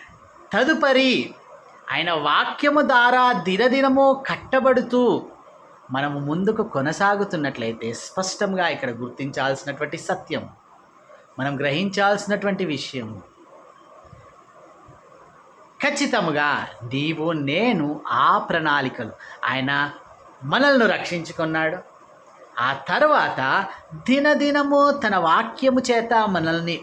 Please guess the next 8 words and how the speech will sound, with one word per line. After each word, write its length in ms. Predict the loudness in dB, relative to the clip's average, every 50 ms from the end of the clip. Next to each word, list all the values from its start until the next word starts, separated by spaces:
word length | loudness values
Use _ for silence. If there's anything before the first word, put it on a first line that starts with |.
| -10
ఉదక 280 | -10 -6 -4 -2 -2 -2
స్నానము 540 | -4 -2 -2 0 2 2 0 0 -2 -2 -4 -4 -4 -4
చేయిస్తూ, 840 | -4 -2 -2 -4 -6 -8 -12 -10 -8 -6 -4 -2 -2 -2 -4 -6 -8 -14 -20 -20 -20 -20 -20 -20 -20 -10 -2 0
పవిత్రపరుస్తూ, 1200 | 2 2 2 2 0 -2 -2 2 4 4 4 4 2 0 2 2 0 0 -4 -6 -2 2 2 4 4 4 4 2 2 0 -2 -4 -8 -18 -20 -20 -20 -20 -20 -20 -20 -20 -20 -20 -20 -20 -20 -20 -20 -20 -20 -20 -20 -20 -12 -10
ఆ 60 | -10 -6
పరిశుద్ధాత్మని 960 | -4 -2 -2 0 0 -2 -2 -2 0 0 0 0 0 -4 -6 -4 0 2 2
యొక్క 220 | 2 2 0 -2
కార్యమును 960 | -8 -8 0 0 4 4 4 4 4 2 2 2 2 0 0 -2 -2 -4 -6